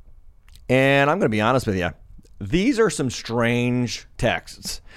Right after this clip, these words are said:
Okay, this is why you wanna tune into the deep dive, because we don't skip passages of the Bible that are hard. This one is, the, uh, we're gonna go into two sections, and they're totally crazy. I, I, I was struggling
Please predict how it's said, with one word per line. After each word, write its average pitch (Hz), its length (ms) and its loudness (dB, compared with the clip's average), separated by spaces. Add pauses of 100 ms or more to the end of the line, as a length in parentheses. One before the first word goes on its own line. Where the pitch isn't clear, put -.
(180)
Okay, 131 300 2 (1080)
this 170 220 0
is 208 100 0
why 147 320 4
you 131 400 0
wanna 131 160 2
tune 123 240 2
into 113 240 2
the 104 80 -2
deep 101 240 -4
dive, - 320 -8
because 131 320 4
we 170 240 4
don't 214 240 2
skip - 520 -2 (540)
passages 120 500 0
of 92 60 -8
the 107 60 -4
Bible 87 540 -2 (360)
that 110 220 0
are 104 100 2
hard. - 580 -6 (840)
This 156 320 4
one 143 380 4
is, 117 380 0
the, 185 300 2
uh, 139 180 4
we're 156 100 2
gonna 190 160 2
go 170 140 4
into 143 100 2
two 151 180 2
sections, 151 380 2
and 120 160 4
they're 113 220 2 (160)
totally 151 640 6 (120)
crazy. 110 460 2
I, 131 200 4
I, 139 180 6
I 147 120 6
was 139 180 4
struggling 104 540 0